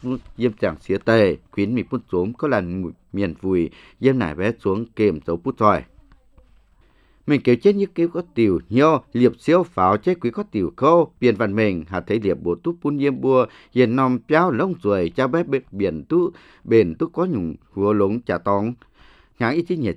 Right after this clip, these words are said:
chiếm nay, mình bé hà, mái tú ô tô ô, nhàn, diêm chút, nhàn chút nhàn, diêm nhỏ nải bé, kêu có tiểu xì đào gàng tàu, diêm tiểu chuồng, cháu phán hãng hàng thun, trái quía, ngò trồm, thấu túc bút tròi, diêm bùi như cản tề bung, diêm nhỏ thun sảng, hồ tô,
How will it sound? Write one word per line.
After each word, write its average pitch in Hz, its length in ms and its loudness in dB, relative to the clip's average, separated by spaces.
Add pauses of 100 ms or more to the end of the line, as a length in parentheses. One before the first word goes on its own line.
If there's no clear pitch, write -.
chiếm 87 220 -4
nay, 123 300 0 (280)
mình 123 280 2 (120)
bé 165 120 0
hà, 98 380 -6 (100)
mái 117 160 -2
tú 202 160 -2
ô 151 140 -2 (120)
tô 147 160 0
ô, 131 260 0 (140)
nhàn, 113 320 -4 (120)
diêm 131 300 -2
chút, 180 260 -4 (140)
nhàn 117 200 -4
chút 165 180 -2
nhàn, 120 280 -2 (260)
diêm 151 180 4
nhỏ 113 140 0
nải 95 220 -6
bé, 123 280 0 (280)
kêu 139 140 6
có 208 100 -2
tiểu 117 220 -6
xì 104 180 -10
đào 95 200 -2
gàng 92 360 -2
tàu, 90 300 0
diêm 160 100 -2
tiểu 95 180 -10 (100)
chuồng, 101 260 -4
cháu 156 140 -6
phán 143 140 -8
hãng 147 180 -8
hàng 92 300 -8
thun, 123 300 0 (220)
trái 190 140 -2
quía, 113 300 0 (140)
ngò 98 180 -2
trồm, 87 380 -2
thấu 107 160 -2
túc - 180 -8
bút 208 120 -2 (120)
tròi, 110 220 2
diêm 127 200 -2
bùi 127 100 -2
như 131 120 -4
cản 90 240 -8
tề 92 240 -4 (120)
bung, 120 300 -2 (260)
diêm 123 200 -2
nhỏ 92 360 -4
thun 113 200 -2 (100)
sảng, 90 260 -4 (240)
hồ 120 180 0
tô, 107 380 0